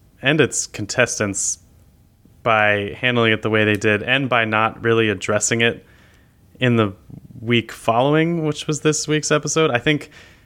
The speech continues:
I wouldn't have necessarily called for specific actions in the plot of the story, but I feel like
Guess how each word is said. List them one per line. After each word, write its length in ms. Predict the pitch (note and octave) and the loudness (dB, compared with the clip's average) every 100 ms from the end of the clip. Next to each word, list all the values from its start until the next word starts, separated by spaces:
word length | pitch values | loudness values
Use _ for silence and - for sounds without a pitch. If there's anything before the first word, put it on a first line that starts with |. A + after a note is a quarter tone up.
| _ _ _ _ - | _ _ _ _ -4
I 100 | D3 | 0
wouldn't 280 | C#3+ D#3 C3+ | 2 2 2
have 360 | A2 F#2+ - - - | 0 -2 -16 -18 -2
necessarily 680 | D3 B2 A2+ - B2+ A#2 A2 | 0 0 0 2 4 4 2
called 480 | - - A#2+ A#2 | 0 2 4 2
for 640 | - - A#2+ A2+ G#2+ G#2 G#2 _ - _ _ _ _ _ | -2 -4 2 4 6 4 -2 _ -20 _ _ _ _ _
specific 760 | - - - - - A#2+ - - _ - _ - | -8 -6 -4 -4 0 -2 -2 -20 _ -20 _ -4
actions 560 | A#2+ A#2 - A#2 G2+ | -2 0 -2 -2 -4
in 300 | - B2+ A#2+ | -2 -2 0
the 60 | A2 | -2
plot 480 | - - B2 A#2 A2+ | -6 -6 0 2 2
of 180 | G2 F#2+ | -2 -6
the 120 | G2 | -6
story, 500 | - - - A2+ G#2+ | -4 -4 0 2 2
but 160 | G2 | 2
I 120 | G#2 G2+ | 0 0
feel 260 | - C#3 | 0 0
like 460 | B2+ A2+ - - | 2 0 -2 -14